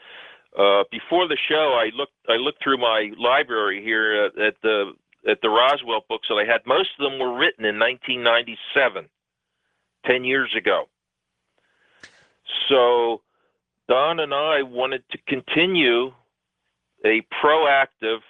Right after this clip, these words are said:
I emphasize the word proactive, investigation of the case, meaning that we're not gonna sit around and wait for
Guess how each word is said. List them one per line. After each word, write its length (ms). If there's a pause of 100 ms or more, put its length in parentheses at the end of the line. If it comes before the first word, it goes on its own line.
(120)
I 320
emphasize 580
the 80
word 280
proactive, 680
investigation 880
of 140
the 60
case, 340 (240)
meaning 380
that 140 (1080)
we're 140
not 160
gonna 120 (100)
sit 120
around 320
and 140
wait 220 (140)
for 380